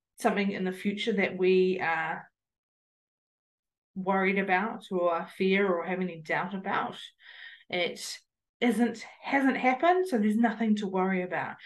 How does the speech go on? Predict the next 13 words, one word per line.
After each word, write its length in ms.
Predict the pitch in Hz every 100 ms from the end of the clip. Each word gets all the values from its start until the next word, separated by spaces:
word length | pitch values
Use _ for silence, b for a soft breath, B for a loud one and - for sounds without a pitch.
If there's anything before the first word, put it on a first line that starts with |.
| B B
You 260 | 196 233
can 300 | 254 285 254
create 680 | 247 247 214 190 196 233 - - _ _ -
the 280 | 196 190
environment, 800 | 185 185 185 190 208 240 277 208 - B B B B
the 60 | 185
success 760 | 180 - - 220 247 - - - b b -
for 220 | 208 208
that 260 | 202 - -
thing 220 | 196 190
to 160 | - 185
be 260 | 196 185
good 340 | - 185 135